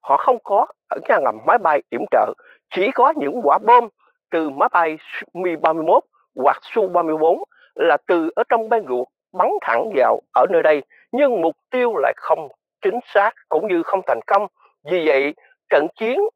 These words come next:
ở tại, à, Soledar và những khu vực khác, lực lượng quân đội Ukraine vẫn còn kiểm soát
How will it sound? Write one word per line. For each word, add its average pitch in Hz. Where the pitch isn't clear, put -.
ở -
tại, 120
à, 113
Soledar 151
và 143
những 240
khu 233
vực -
khác, 262
lực 175
lượng 151
quân 254
đội 117
Ukraine 185
vẫn 135
còn 120
kiểm 127
soát 185